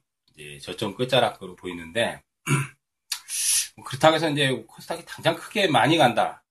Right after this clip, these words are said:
이거는 좀 어려울 것 같아요. 근데 반등이 이제 나오면 뭐 한 십 포인트 내외? 지금 이제 육백이십 선 정도가 이제 저항이니까 십 포인트 내외?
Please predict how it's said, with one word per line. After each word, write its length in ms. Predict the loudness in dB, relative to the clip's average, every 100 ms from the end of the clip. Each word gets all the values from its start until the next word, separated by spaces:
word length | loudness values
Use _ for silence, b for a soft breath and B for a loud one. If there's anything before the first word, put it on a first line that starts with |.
| _ _
이거는 380 | -10 -4 -4 -6
좀 160 | -10
어려울 340 | -8 -6 -6 -8
것 80 |
같아요. 280 | -14 -12 -18 -18 _ _ _ _ _ _ _ _ _ _ _
근데 380 | -12 -8 -8 -10 -14 _ _
반등이 480 | -8 -4 0 2 2
이제 160 | 0
나오면 460 | 2 0 2 2 2
뭐 140 | 0
한 120 | -2 -4
십 200 | -6 -6
포인트 1080 | -4 -4 -6 _ -2 0 2 4 4 2 0
내외? 380 | -2 -2 -4 -8 _ _ _ _ _ _ _ _ _ _ -12
지금 240 | -4 -2
이제 140 | -2 -4
육백이십 720 | -6 0 0 0 -2 -2 0
선 220 | 2 2
정도가 360 | 2 -2 -4 -6
이제 100 | -6
저항이니까 760 | -4 -4 -4 -10 -18 -16 -16 _ _ _ -20 -16
십 360 | -14 -14 -16
포인트 300 | -10 -10 -8
내외? 300 | -8 -8 -10